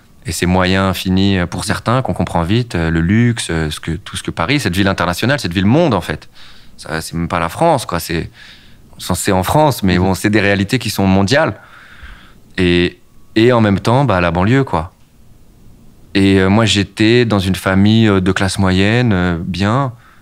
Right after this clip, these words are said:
Speaker 1: bien, hein. Euh, et, et donc, j'avais ac-, y a, j'avais accès à, à beaucoup d'univers variés, en fait.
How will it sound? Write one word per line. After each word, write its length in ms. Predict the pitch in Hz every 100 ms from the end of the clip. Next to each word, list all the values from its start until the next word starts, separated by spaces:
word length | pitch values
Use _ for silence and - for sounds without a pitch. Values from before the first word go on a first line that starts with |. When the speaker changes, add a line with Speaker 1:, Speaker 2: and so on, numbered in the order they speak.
| - 92
Speaker 1:
bien, 240 | 107 147
hein. 240 | 127 123 127 - - - - - - -
Euh, 400 | 82 82 82 82 - _ - - - - - - - - -
et, 80 | 104 101 -
et 140 | 117 107
donc, 180 | 120 113
j'avais 260 | 117 113
ac-, 160 | 110 -
y 240 | 117 113 110
a, 100 | 104
j'avais 180 | 107 110
accès 220 | - 127
à, 260 | 110 104 - _ - - - - - -
à 100 | 175 - 101 - - 120
beaucoup 480 | 117 107 131 139 139
d'univers 480 | 127 131 123 127 107
variés, 380 | 113 117 113 98
en 80 |
fait. 320 | 82 - -